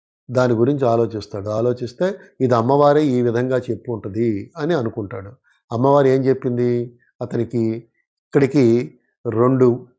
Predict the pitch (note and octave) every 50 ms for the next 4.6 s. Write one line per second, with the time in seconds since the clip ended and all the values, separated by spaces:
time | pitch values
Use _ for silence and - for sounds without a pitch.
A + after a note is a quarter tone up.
0 | _ A#2+ A#2 B2 C3+ C#3 C#3+ B2 A2 A#2 A#2 A2+ A2 G#2+ G#2+ A2+ D3 F#3+ - -
1 | _ _ _ _ _ _ _ _ _ D3 C3 B2 A#2+ - B2+ A#2 A2+ A2+ A#2 B2
2 | A#2+ A#2 A2+ C#3+ G#3+ B3+ - _ _ _ _ _ - D3+ B2+ - - - B2 C3
3 | D3 D#3 C#3+ C#3+ C3+ A#2 A2+ A#2+ D#3+ G3+ B3 - - _ _ _ _ - B2 A#2
4 | A#2 G#2 A2 A2 A2 A2 G#2 G2+ F#2+ F#2 F#2+ -